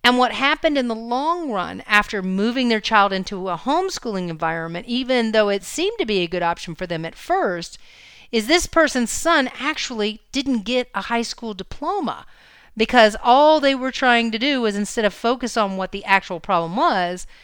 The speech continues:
they just wanted to scrap everything and try something different versus finding a better school or talking to the school their child was attending and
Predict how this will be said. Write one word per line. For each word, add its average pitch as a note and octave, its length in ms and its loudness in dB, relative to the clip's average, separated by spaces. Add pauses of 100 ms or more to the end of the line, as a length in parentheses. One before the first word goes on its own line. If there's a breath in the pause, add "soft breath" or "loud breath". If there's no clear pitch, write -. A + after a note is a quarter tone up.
(260 soft breath)
they F#3 120 -6
just A3+ 400 -8
wanted F#3 340 -6
to G3 80 -8
scrap D#3+ 400 -4
everything D#3 560 -8
and E3 160 -8
try D3+ 240 -6
something D3+ 480 -8
different D3+ 460 -6
versus B3+ 360 -2
finding C4 380 -2
a C4 60 0
better A#3+ 340 -2
school - 320 -10
or B3 220 -4 (200)
talking B3 520 6
to A#3 100 -4
the F#3+ 120 -8
school E3 360 -14 (360 loud breath)
their A3 140 4
child G3+ 460 2
was A#3+ 160 -6
attending C#4 560 -2
and G#3 160 -2